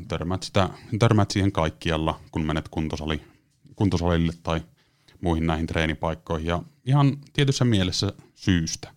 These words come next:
mutta to-, tuota, käsite on vähän ongelmallinen. Mm. Eli tuota, siihen liittyy mielikuvia, jotka ei välttämättä pidä paikkaansa. Eli esimerkiksi tämä, että liikkuvuus, niin sitä pidetään monesti synonyyminä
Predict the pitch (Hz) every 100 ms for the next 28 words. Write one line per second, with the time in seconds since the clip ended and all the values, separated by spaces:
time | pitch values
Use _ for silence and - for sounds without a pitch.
0 | - 95 - 92 92 98 - 104 110 110
1 | - - 147 131 117 120 123 107 85 78
2 | 80 78 - _ - 117 113 - - -
3 | - 90 - - 87 - - 113 113 107
4 | - 107 107 90 87 80 87 85 - -
5 | _ _ _ _ 92 85 - 101 110 101
6 | 104 - 95 95 92 - 90 82 - 82
7 | 85 85 85 - - 113 113 110 - -
8 | 113 107 - - 98 117 - - 87 92
9 | 82 - - - 87 87 - _ - 127
10 | 139 139 127 127 127 104 - - 139 87
11 | 82 82 82 82